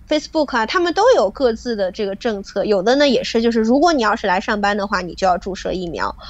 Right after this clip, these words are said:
嗯，也还有的规定呢，就是那我们就推迟办公室重开的时间。虽然我们非常希望你们能，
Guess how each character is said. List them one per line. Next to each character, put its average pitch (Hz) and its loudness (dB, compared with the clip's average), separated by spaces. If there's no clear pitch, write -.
嗯， 220 0
也 214 -2
还 247 2
有 311 4
的 214 -4
规 226 -2
定 226 -6
呢， 208 -10
就 220 -8
是 220 -8
那 220 -2
我 190 -6
们 196 -18
就 208 -6
推 311 -6
迟 - -8
办 240 0
公 240 -6
室 226 -12
重 - -18
开 240 -4
的 220 -4
时 214 -8
间。 240 -2
虽 - -4
然 269 2
我 208 -2
们 196 -6
非 339 -2
常 339 0
希 - -4
望 349 2
你 220 -4
们 185 -8
能， 196 -6